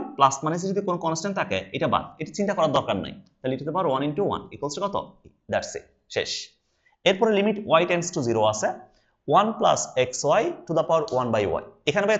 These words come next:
চলককে, চলক হচ্ছে y, চলক হচ্ছে y, তার মানে বাকিগুলো কনস্ট্যান্ট। তাহলে এখন দেখো, one plus x y, তার মানে y এর সাথে কনস্ট্যান্ট কত আছে এখানে? x আছে। উপরে কনস্ট্যান্ট কত? ওয়ান। তাহলে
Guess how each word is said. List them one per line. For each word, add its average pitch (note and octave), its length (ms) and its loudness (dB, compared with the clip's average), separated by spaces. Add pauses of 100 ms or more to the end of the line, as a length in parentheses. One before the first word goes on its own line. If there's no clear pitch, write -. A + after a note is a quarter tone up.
চলককে, E3+ 380 4 (380)
চলক C3+ 260 2
হচ্ছে E3+ 180 -2 (180)
y, - 40 -8 (340)
চলক B2 240 4
হচ্ছে F3+ 200 -2 (240)
y, - 40 -14 (180)
তার D#3+ 120 4
মানে F#3+ 160 2
বাকিগুলো C3+ 360 0
কনস্ট্যান্ট। - 400 -4 (300)
তাহলে F#3 180 4
এখন G#3+ 160 0
দেখো, C#3+ 180 2 (360)
one A3 100 2 (100)
plus A3 220 4 (220)
x - 20 -10 (240)
y, G#2+ 120 0
তার C3+ 120 0
মানে D#3+ 180 -2
y - 40 2
এর C#3+ 60 -4
সাথে E3 180 -8
কনস্ট্যান্ট D#3 300 -2
কত F3+ 160 0
আছে F#3 140 -8
এখানে? A3 180 0 (520)
x - 20 -6 (140)
আছে। - 140 -10 (160)
উপরে D3+ 240 2
কনস্ট্যান্ট E3+ 360 -2
কত? G3 120 2 (420)
ওয়ান। G#2+ 160 0 (280)
তাহলে B2 160 -4